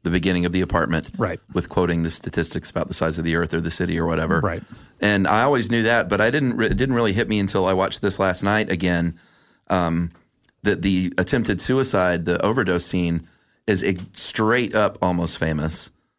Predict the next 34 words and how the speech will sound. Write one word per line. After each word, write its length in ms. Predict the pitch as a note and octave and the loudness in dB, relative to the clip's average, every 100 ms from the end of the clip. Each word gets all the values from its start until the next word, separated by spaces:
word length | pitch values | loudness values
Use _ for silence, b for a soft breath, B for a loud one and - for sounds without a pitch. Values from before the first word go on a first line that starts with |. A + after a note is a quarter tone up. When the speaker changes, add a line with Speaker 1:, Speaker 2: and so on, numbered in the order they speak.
| _ - - C3+ | _ -12 -2 2
Speaker 2:
Oh, 520 | D#3 F3+ D3 A2+ G2 - | 4 4 2 0 -4 -2
Speaker 1:
Because 160 | G3+ C3 A2+ A#2 | 0 4 4 2
Speaker 2:
okay. 60 | |
Speaker 1:
the 120 | A2 G#2+ | 0 0
exact 360 | F2+ G2+ A2 | 2 2 2
same 200 | A2+ A2 | 0 0
thing 140 | A2 G2 | 0 2
happened. 360 | G2+ G#2+ F2 | 2 2 0
Kate 160 | - F#2 | 0 0
Hudson 260 | G2 - | 0 0
took 160 | F#2 G2 | -2 0
the 120 | G2+ | 0
overdose. 520 | F#2+ F#2+ G2 G2 - B B B B | 2 2 2 0 -4 B B B B
They 120 | F2+ | 0
rushed 280 | F2+ F#2+ G2 | 2 2 2
in 100 | G2+ | 2
there. 220 | G2 G2 | 4 2
They 120 | F#2+ F#2+ | 2 0
put 180 | G2+ | -2
the 60 | G2+ | -2
tube 260 | - F#2+ F2+ | 0 0 2
down 180 | F#2+ | 2
her 100 | G2 | 0
throat. 520 | F#2 G#2 F#2+ F#2+ F#2+ - b b b b - | 0 2 2 2 -2 -14 b b b b -2
And 380 | G2+ F#2+ F#2 F2+ | 0 2 2 2
then 240 | G2+ G#2 | 4 4
Speaker 2:
Oh, 40 | |
I 100 | B2+ | 4
don't 140 | A#2+ A2+ | 2 0
remember. 360 | G2 G#2+ E2 F#2 | 0 -2 -2 0
Speaker 1:
And 160 | G2+ G#2 | 0 2
then 160 | G2+ | 0
he, 420 | G2+ A2 A2 G#2 - | 0 0 0 0 0
uh, 440 | F2 D#2+ E2 | 0 2 0